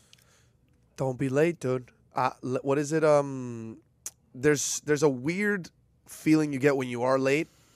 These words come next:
Like, you just feel inferior. Like, you walk in there and everybody's there earlier than you, and they look at you, they look down on you, right? It's like this energy.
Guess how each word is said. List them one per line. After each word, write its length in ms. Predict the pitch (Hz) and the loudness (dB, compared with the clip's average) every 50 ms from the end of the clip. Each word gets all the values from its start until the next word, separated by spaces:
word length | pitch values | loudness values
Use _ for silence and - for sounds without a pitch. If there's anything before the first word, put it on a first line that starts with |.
| _ _ _ _ _ _ _ _ _ _ _ _ _ _ _ _ _ _ _ _ _ _ - | _ _ _ _ _ _ _ _ _ _ _ _ _ _ _ _ _ _ _ _ _ _ -4
Like, 140 | 135 131 120 | -2 -2 -2
you 80 | 127 131 | -2 -4
just 240 | 123 135 123 - - | -4 -4 -4 -4 0
feel 200 | 156 151 147 139 | 2 2 2 2
inferior. 800 | 113 127 123 117 110 - - 131 131 131 143 139 147 160 147 - _ _ _ _ _ _ _ _ _ _ _ _ _ _ _ - | -2 -6 -8 -10 -12 -8 -4 -4 -2 0 0 0 -2 -2 -4 -8 _ _ _ _ _ _ _ _ _ _ _ _ _ _ _ -2
Like, 180 | 131 131 120 | -2 -2 0
you 100 | 127 135 | 0 0
walk 300 | 127 131 147 143 139 - | 4 4 4 4 4 2
in 120 | 151 147 147 | 0 0 2
there 120 | 147 147 | 2 2
and 80 | 143 131 | 2 4
everybody's 360 | 131 143 143 143 143 131 120 | 4 4 4 4 2 0 2
there 160 | 135 135 139 | 4 4 4
earlier 340 | 131 127 127 131 139 143 143 | 4 2 2 2 4 4 4
than 120 | 135 143 147 | 2 0 -2
you, 80 | 151 | -4
and 80 | 147 135 | -4 -4
they 80 | 123 | -4
look 240 | 120 120 127 123 - | -4 -4 -6 -6 -6
at 60 | 147 | -6
you, 120 | 135 143 139 | -4 -4 -4
they 100 | 127 123 | -2 -4
look 240 | 127 131 123 - - | -4 -6 -6 -8 -8
down 280 | 123 113 117 120 127 127 | -8 -6 -4 -4 -4 -4
on 120 | 127 131 | -4 -4
you, 140 | 135 139 139 | -6 -6 -4
right? 260 | 139 135 131 139 - | 0 2 2 2 0
It's 140 | - - - | -2 -8 -8
like 120 | 127 117 - | -8 -8 -8
this 140 | 131 - - | -10 -8 -6
energy. 540 | 127 127 127 131 131 131 127 143 147 147 | -6 -4 -4 -4 -4 -2 -2 -2 -2 -2